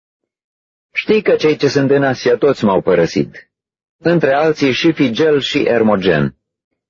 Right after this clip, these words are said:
Domnul să-și verse îndurarea peste casa lui Onisifor, căci de multe ori m-a mângâiat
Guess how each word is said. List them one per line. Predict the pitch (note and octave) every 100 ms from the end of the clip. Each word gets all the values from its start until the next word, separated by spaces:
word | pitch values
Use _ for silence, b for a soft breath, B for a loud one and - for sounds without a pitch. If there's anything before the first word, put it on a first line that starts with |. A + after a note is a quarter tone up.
| _ _ _ _
Domnul | - F#3+ F3+ E3+ D3
să-și | D#3 C#3+
verse | C3 D#3 D3 C#3
îndurarea | C3 C3 C#3+ A#2 G#2
peste | A2 G#2+ B2
casa | A2+ B2 -
lui | A2 G#2
Onisifor, | G#2 G#2+ G2 - F2 D2+ - - _ _ _ _ _
căci | C#3 -
de | A2 C3+
multe | E3+ E3+ D3+
ori | C#3 C3
m-a | B2+
mângâiat | B2 A#2 A#2 A2+ G2+